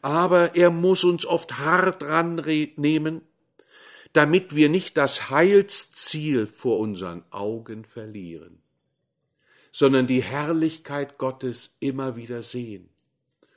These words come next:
Und wie wir es uns schon gesagt haben, einleiten, das dennoch im Herzen immer wieder verspüren. Sehen wir doch mal so unseren Alltag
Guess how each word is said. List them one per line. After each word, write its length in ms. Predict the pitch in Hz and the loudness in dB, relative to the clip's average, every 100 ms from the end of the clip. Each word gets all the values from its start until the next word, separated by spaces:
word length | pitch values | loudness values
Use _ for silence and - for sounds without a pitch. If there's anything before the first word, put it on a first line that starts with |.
| _ - | _ -10
Und 120 | 110 | -4
wie 100 | 120 | 0
wir 80 | 123 | 2
es 100 | 131 | 2
uns 180 | 123 | 0
schon 340 | - 135 139 139 | 2 4 4 2
gesagt 540 | 127 123 120 117 - | 0 0 -2 -4 -8
haben, 240 | 123 120 107 | -6 -4 -4
einleiten, 800 | 113 117 117 110 107 110 107 104 - - - | -2 -2 -2 -2 -4 -4 -8 -10 -20 -20 -8
das 320 | 135 123 - | -4 -4 -6
dennoch 720 | 117 151 180 151 98 78 - - | 2 6 6 4 0 -6 -14 -12
im 180 | 117 95 | -10 -8
Herzen 500 | 110 123 - - 147 | -8 -8 -10 -10 -8
immer 340 | 117 117 117 | -8 -8 -8
wieder 240 | 117 120 | -10 -10
verspüren. 840 | 117 117 - - 117 113 101 92 95 _ _ _ _ _ _ _ _ _ _ _ _ - | -10 -12 -18 -16 -16 -16 -16 -20 _ _ _ _ _ _ _ _ _ _ _ _ _ -6
Sehen 340 | 117 160 185 | 2 2 2
wir 100 | 160 | -2
doch 180 | 147 127 | -4 -6
mal 200 | 135 131 | -6 -4
so 220 | 127 180 | -2 -2
unseren 300 | 135 113 110 | -2 -6 -8
Alltag 600 | 104 98 - 95 87 _ | -6 -8 -8 -12 -14 _